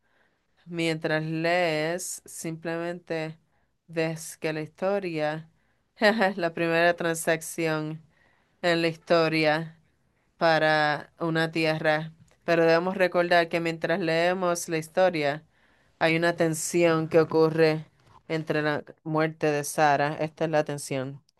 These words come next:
Recuerda que Dios le hizo promesas increíbles a Abraham. Desde Génesis doce, Dios le promete a él que lo bendecirá y le dará una gran nación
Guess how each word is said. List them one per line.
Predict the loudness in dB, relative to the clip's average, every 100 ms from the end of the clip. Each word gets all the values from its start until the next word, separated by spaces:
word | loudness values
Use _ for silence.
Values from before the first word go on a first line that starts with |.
| _ _ _ _ 0
Recuerda | 2 4 2 2 2 2
que | 2
Dios | 2 4 4 4 -2
le | -4 -4
hizo | -4 -4 -4
promesas | -6 -4 -6 -6 -8 -8
increíbles | -10 -8 -6 -6 -6 -8 -8 -8
a |
Abraham. | -8 -6 -6 -4 -6 -10 _ -20 _ _ _ -20 -20 _
Desde | 6 6 6 4 2
Génesis | 4 0 0 -2 -6 -6 2
doce, | 4 4 2 -2 -2 -4 _ _ _ _
Dios | -4 4 6 6 4
le | 2
promete | 2 0 0 -2 -2 0 2
a | 6 6
él | 4 0
que | 0 2 4
lo | 2
bendecirá | 0 -2 -4 0 0 4 4 4 4
y | 2
le | 0 2
dará | 2 2 2
una | 0
gran | 0 0 0
nación | -2 -4 0 2 2 0